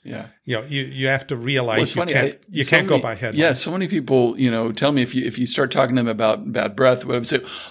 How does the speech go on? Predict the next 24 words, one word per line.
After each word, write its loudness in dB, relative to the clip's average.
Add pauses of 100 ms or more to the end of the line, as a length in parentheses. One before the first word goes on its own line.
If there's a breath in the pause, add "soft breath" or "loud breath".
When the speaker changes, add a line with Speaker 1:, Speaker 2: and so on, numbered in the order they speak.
Speaker 1:
"Okay, 4
well, 4
if 0
the 2
economy 0
goes 2
into 2
recession, -2
then 2
I'll 0
get, -2
you -4
know, -4
conservative 0
in 4
my 6
Speaker 2:
Exactly. 4
Speaker 1:
portfolio." 4
<laughs> 2
Speaker 2:
By 6
the 8
Speaker 1:
Okay. 4
Speaker 2:
time 4
you, 4